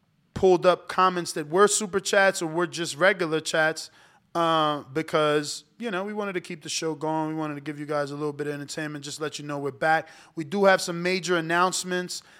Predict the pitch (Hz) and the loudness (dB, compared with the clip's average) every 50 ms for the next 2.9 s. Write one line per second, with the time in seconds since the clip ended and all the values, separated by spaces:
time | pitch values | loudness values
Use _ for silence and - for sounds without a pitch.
0 | _ _ - 165 151 151 156 147 147 185 185 180 156 175 170 165 175 175 185 180 | _ _ -6 -6 -4 -4 -4 0 4 6 6 6 4 0 -4 -2 -2 -2 -2 -2
1 | 180 180 175 170 170 180 175 165 139 127 160 170 175 180 175 160 139 123 160 143 | -4 -6 -6 -4 -2 -2 -2 -2 -4 -4 -4 -2 -2 -4 -6 -8 -10 -14 -16 -12
2 | 135 139 165 185 175 170 170 165 170 180 180 - - - 190 185 190 190 | -6 -4 -4 -2 -2 0 2 4 4 2 2 -2 -4 -2 0 -2 -2 -4